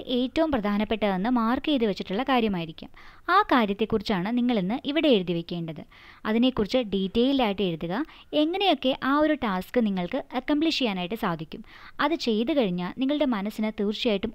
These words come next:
ഒരുപാട് സാറ്റിസ്ഫാക്ഷൻ ഉണ്ടാവും. അത്തരത്തിൽ നിങ്ങളെ സാറ്റിസ്ഫൈ ചെയ്യാൻ കഴിയുന്ന ആ മേജർ ടാസ്ക് എന്താണ് എന്നുള്ളതാണ് ഇവിടെ നിങ്ങൾ എഴുതേണ്ടത്. ഇങ്ങനെ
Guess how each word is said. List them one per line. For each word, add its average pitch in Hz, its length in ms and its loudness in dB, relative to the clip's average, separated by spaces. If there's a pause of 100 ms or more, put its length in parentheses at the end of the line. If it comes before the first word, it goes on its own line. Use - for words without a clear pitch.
(120)
ഒരുപാട് 247 340 2 (100)
സാറ്റിസ്ഫാക്ഷൻ 269 640 -2
ഉണ്ടാവും. 156 260 -8 (440)
അത്തരത്തിൽ 302 420 -2 (120)
നിങ്ങളെ 233 240 0 (100)
സാറ്റിസ്ഫൈ 240 520 -4 (120)
ചെയ്യാൻ 214 240 -2 (100)
കഴിയുന്ന 180 500 -2 (340)
ആ - 20 4 (140)
മേജർ 254 380 0 (180)
ടാസ്ക് 202 400 -4 (260)
എന്താണ് 285 560 2
എന്നുള്ളതാണ് 214 540 -2 (220)
ഇവിടെ 320 220 2
നിങ്ങൾ 175 180 -2 (220)
എഴുതേണ്ടത്. 175 460 -2 (500)
ഇങ്ങനെ 359 220 4